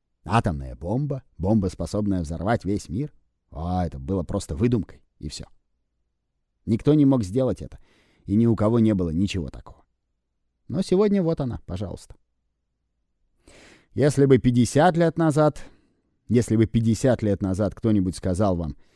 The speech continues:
что боевой крейсер смог бы двадцать пять раз обойти земной шар, затратив кружку горючего, вы бы ответили: «Ну нет». И все же прямо в этот момент такой двигатель находится на стадии разработки.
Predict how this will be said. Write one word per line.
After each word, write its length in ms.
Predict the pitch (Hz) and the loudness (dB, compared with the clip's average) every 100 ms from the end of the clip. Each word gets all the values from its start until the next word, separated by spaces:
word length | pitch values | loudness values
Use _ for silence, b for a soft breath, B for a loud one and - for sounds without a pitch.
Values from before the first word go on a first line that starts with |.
| _ _ - | _ _ -8
что 180 | - 101 | 0 4
боевой 460 | 117 123 135 117 | 8 8 10 8
крейсер 500 | - 127 117 - 82 | 6 2 2 -2 -8
смог 280 | - 104 101 | -4 -2 0
бы 100 | 92 | 0
двадцать 500 | 85 120 120 - 98 | 2 2 2 -4 -4
пять 240 | 104 98 | -2 -2
раз 240 | 110 104 92 | -2 -2 -4
обойти 360 | 85 92 - | -4 -4 -4
земной 340 | 82 95 92 85 | -4 -2 -4 -4
шар, 280 | - 95 85 | -4 -4 -4
затратив 480 | 92 107 95 82 - | -4 -2 -2 -6 0
кружку 440 | 123 127 - 87 | 4 4 2 -4
горючего, 580 | 87 117 208 - 95 73 - _ _ _ _ - | 0 2 4 4 0 -2 -12 _ _ _ _ -12
вы 180 | 80 82 | -8 -6
бы 120 | 82 | -6
ответили: 400 | 78 76 73 71 | -6 -8 -8 -4
«Ну 220 | 92 104 | 0 0
нет». 380 | 95 64 - - _ _ _ _ _ _ _ _ _ _ _ _ _ - | -2 -6 -14 -20 _ _ _ _ _ _ _ _ _ _ _ _ _ -14
И 120 | 160 | -14
все 220 | - 104 | -8 -6
же 100 | 120 | -6
прямо 400 | 110 98 120 131 | -4 0 2 2
в 60 | 117 | 0
этот 220 | 104 - | -4 -2
момент 460 | 117 104 90 98 - - _ _ | -2 0 -2 -4 -8 -20 _ _
такой 280 | - 98 101 | -4 0 0
двигатель 440 | 82 107 113 127 117 | 2 2 2 2 0
находится 480 | 98 95 92 - | 0 -2 -4 -2
на 140 | 143 139 | -4 -4
стадии 320 | - 87 90 | -4 -6 -4
разработки. 600 | 92 101 90 64 - | -4 -6 -6 -8 -16